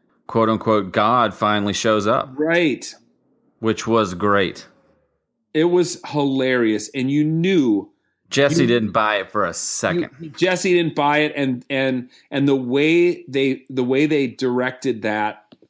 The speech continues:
Speaker 2: episode, as a viewer, we didn't buy it either, because we were, that camera was right up in Jesse's face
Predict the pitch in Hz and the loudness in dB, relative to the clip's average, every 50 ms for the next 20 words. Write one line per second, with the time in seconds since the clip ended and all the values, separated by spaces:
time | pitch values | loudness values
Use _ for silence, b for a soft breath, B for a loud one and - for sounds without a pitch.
0 | - - _ 120 117 117 - 131 131 - - 170 165 160 165 170 160 B B B | -20 -12 _ -6 -6 -4 -4 -6 -6 -2 0 0 2 2 2 0 -2 B B B
1 | B B B B B _ _ _ - 135 135 123 131 127 110 104 120 127 147 156 | B B B B B _ _ _ -2 0 0 2 0 -2 -2 -4 -2 2 4 4
2 | 156 165 160 147 123 123 127 127 120 117 113 107 98 101 113 101 101 101 101 98 | 4 4 2 2 2 2 0 2 2 2 0 -2 -2 -4 -4 -2 -2 -2 -2 -4
3 | 95 92 92 90 87 82 87 87 - _ _ _ _ _ _ 120 120 117 - 143 | -4 -4 -6 -6 -8 -10 -12 -14 -16 _ _ _ _ _ _ -4 -4 -2 0 2
4 | 135 127 123 117 - - - 147 120 123 139 143 147 151 143 135 - - - _ | 2 2 2 0 -2 -4 -8 -4 0 2 2 4 4 4 2 0 -2 -6 -12 _
5 | _ _ - 123 131 139 147 143 - - - 143 139 139 147 139 139 135 120 117 | _ _ -4 -2 0 0 -2 -2 -6 -6 -4 -4 -2 0 0 0 0 2 0 0
6 | 104 107 110 107 107 123 127 123 131 131 131 120 - 131 123 110 - 123 113 110 | -2 -2 -4 -4 -2 0 2 2 2 2 0 0 0 -2 -2 0 0 -2 -2 0
7 | - 117 107 - - - 113 104 98 92 92 - - - - | -2 -2 -4 -4 -4 -2 -2 0 0 -2 -2 -4 -6 -8 -10